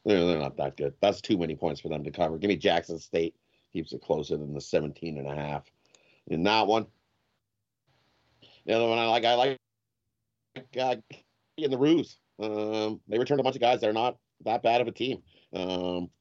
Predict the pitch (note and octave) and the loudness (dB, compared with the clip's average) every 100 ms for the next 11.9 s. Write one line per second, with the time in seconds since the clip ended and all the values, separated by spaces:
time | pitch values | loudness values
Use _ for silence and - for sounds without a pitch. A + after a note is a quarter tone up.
0 | - G2 F2 E2+ E2+ D#2+ D#2 D2 D#2 D2 | -6 -2 0 2 4 4 0 -4 -6 -6
1 | D2 D2 _ D2 D2+ E2+ E2 - - D#2+ | -6 -12 _ -10 -2 0 0 -2 -4 -2
2 | D#2 D2 E2 D2+ D2+ D#2+ F2 D2 E2 D#2+ | -2 -2 -4 -2 0 0 -2 0 2 2
3 | - D#2 C#2+ - D#2 C#2+ D2 D2+ D2 D2 | -2 -6 -6 -2 -2 -2 -4 0 2 0
4 | - - - F2 E2+ E2+ E2+ F2 F2+ E2 | -2 -14 -2 2 4 4 2 0 -2 -2
5 | D#2+ E2+ E2 D#2+ D#2 F2 F2 E2+ D2+ - | -2 0 0 -2 0 2 2 2 -4 -8
6 | - - _ _ _ - D#2 D#2 D2+ D#2 | -20 -20 _ _ _ -14 -10 -8 -6 -6
7 | D2+ D2+ C#2+ D#2 F2+ F#2 F2 - - _ | -4 -4 -2 4 6 6 4 0 -20 _
8 | _ _ _ _ _ _ _ _ _ _ | _ _ _ _ _ _ _ _ _ _
9 | _ - E2 E2 E2+ E2+ E2+ E2+ E2+ F2 | _ -8 -4 -2 0 2 2 2 2 2
10 | F2+ F2+ F2+ F2+ F#2 F#2 F#2+ F#2+ F#2+ F2+ | 4 4 4 2 2 2 2 2 0 -2
11 | _ B1 C#2 - A#1+ B1+ C2+ C2+ | _ -16 -16 -16 -18 -14 -10 -12